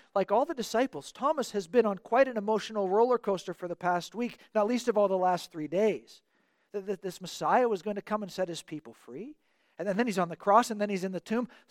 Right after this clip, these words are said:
Thomas is suffering from confusion, no doubt. He must have been wondering if he'd been too hasty in believing things before. Right? No doubt he's wrestling with the idea that he's not correctly understanding the person of Jesus Christ.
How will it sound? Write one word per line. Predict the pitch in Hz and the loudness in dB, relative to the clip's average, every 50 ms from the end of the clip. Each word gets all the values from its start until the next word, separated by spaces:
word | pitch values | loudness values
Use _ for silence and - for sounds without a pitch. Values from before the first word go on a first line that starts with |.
| _ - | _ 2
Thomas | 196 240 349 392 277 180 | 4 4 4 4 2 -2
is | 180 156 | -6 -2
suffering | - 220 220 - - 202 190 | 0 0 0 0 -2 -4 -2
from | - 202 196 185 | -2 -4 -6 -4
confusion, | - 190 180 - - 214 262 330 330 240 214 202 190 | -8 -10 -10 -8 -6 -2 0 0 0 0 -2 -4 -2
no | 185 208 202 | 0 0 4
doubt. | 190 240 262 254 214 | 6 6 6 6 4
He | 208 | 2
must | 208 240 277 285 - | 2 2 2 2 0
have | 269 208 | -2 -2
been | 214 196 190 | -2 0 2
wondering | 208 247 311 277 247 196 - - - - | 2 2 4 4 0 0 -2 -6 -10 -6
if | - 311 - | -4 -4 -2
he'd | 233 208 | -2 2
been | 175 214 208 | 2 2 2
too | - 247 233 | 2 -2 -4
hasty | 190 160 202 226 220 - - - 220 | 0 2 2 2 2 -2 -6 -4 -4
in | 214 220 | -4 0
believing | 214 208 196 208 220 214 220 220 214 | 0 -2 0 0 -2 -2 -2 -4 -4
things | - 220 220 226 202 | -6 -8 -8 -8 -4
before. | 185 214 - - 208 208 302 381 370 - - _ _ _ _ _ _ _ _ _ _ _ - | -4 -4 -4 -2 -4 -6 -6 -6 -10 -14 -18 _ _ _ _ _ _ _ _ _ _ _ -20
Right? | - 262 - _ _ _ _ | -20 -20 -20 _ _ _ _
No | - 208 | -2 6
doubt | 185 202 240 277 | 10 10 10 10
he's | 285 240 175 | 8 6 4
wrestling | 185 226 247 247 - - 320 294 | 4 6 4 4 2 -2 -2 0
with | 269 - | -2 0
the | - 240 233 | 4 8 8
idea | 226 226 202 240 233 220 | 8 8 8 6 6 6
that | 220 220 | 6 4
he's | 214 196 180 | 2 2 4
not | 214 220 220 | 2 2 2
correctly | - - 214 214 226 226 - 240 233 220 | 2 2 4 4 4 4 4 2 0 2
understanding | 220 220 208 190 - - - 190 180 190 214 233 226 233 | 2 2 0 -2 -2 0 2 4 4 6 4 4 2 0
the | 226 | 0
person | 226 - 220 220 220 - 247 | 2 4 4 4 4 0 -6
of | 240 208 | -10 -8
Jesus | 175 202 214 233 214 233 220 - | -8 -8 -8 -6 -6 -8 -10 -10
Christ. | - - 247 247 277 269 - | -2 2 4 4 4 4 0